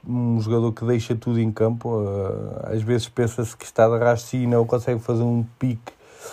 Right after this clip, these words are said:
eh, e dar, dar cabo da, da defesa, e isso é um jogador, eh, diferenciado. Depois Gabriel Veron,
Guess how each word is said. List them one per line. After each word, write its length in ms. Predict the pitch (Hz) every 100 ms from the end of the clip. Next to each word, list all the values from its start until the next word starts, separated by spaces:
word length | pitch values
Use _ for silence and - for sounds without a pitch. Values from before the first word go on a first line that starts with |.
| - - -
eh, 500 | 113 110 101 98 -
e 160 | 127 113
dar, 500 | 113 113 113 110 107
dar 200 | 107 107
cabo 260 | 113 107
da, 220 | 107 107
da 120 | 101 104
defesa, 540 | 101 - 123 139 143 -
e 600 | 110 107 101 98 98 101
isso 240 | 104 - 104
é 80 |
um 240 | 101 98 98
jogador, 440 | 101 101 101 101
eh, 200 | 101 98 98 - - - _ _ _ _ _ _ -
diferenciado. 800 | 117 113 - 110 - 90 85 85 _ _ _ _ - _
Depois 300 | 113 117 117
Gabriel 440 | 110 117 117 113
Veron, 340 | 113 113 120